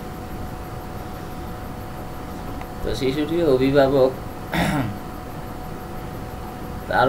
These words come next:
পরামর্শ মতো এক মাস বেশি বেশি করে গ্লুকোজ, ডেক্সট্রোজ, চিনি এগুলি খাওয়াইছে।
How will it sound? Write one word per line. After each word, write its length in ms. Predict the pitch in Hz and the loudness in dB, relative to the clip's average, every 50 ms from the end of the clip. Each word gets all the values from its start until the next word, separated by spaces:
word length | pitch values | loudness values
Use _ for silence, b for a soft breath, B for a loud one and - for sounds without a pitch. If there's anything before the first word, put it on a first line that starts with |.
| 131 | 6
পরামর্শ 600 | 127 127 123 120 113 113 131 135 131 127 131 131 135 135 139 135 | 6 6 8 8 8 6 6 4 4 4 2 2 2 2 2 2
মতো 260 | 135 127 - - 120 107 104 - - - - - - - - - - - - - - - - - - - - - - - - - - - - - - - - - - - - 98 107 113 | 2 0 2 2 2 2 2 0 -4 -6 -8 -8 -8 -8 -8 -8 -8 -8 -8 -8 -8 -6 -6 -6 -6 -8 -8 -8 -8 -8 -8 -6 -8 -8 -6 -8 -8 -8 -6 -6 -6 -4 0 2 2 2
এক 60 | 107 123 123 123 | 2 2 2 2
মাস 180 | 123 120 120 - - - 104 | 2 2 2 0 -2 -2 0
বেশি 240 | 107 107 104 117 117 117 | 0 0 0 -2 -2 -2
বেশি 160 | 113 117 127 127 117 | 0 0 0 2 4
করে 160 | 123 123 123 120 123 117 | 4 4 4 4 2 0
গ্লুকোজ, 440 | 117 117 117 107 101 - 123 120 120 - 101 120 | 0 0 0 -2 0 0 0 0 0 0 2 2
ডেক্সট্রোজ, 580 | 113 113 - - - - 117 110 113 113 113 - - - 98 - - - - - - | 2 2 0 -2 -4 -4 -2 -2 0 -2 -2 -4 -4 -6 -6 -6 -6 -6 -6 -6 -4
চিনি 280 | - 113 117 117 117 113 110 104 | -4 -4 -2 -2 -2 -2 -2 0
এগুলি 240 | 101 95 98 98 101 98 - | 0 0 0 0 -2 -2 -2
খাওয়াইছে। 420 | 117 107 107 107 98 - 101 101 | 0 0 0 0 -2 -2 -2 -2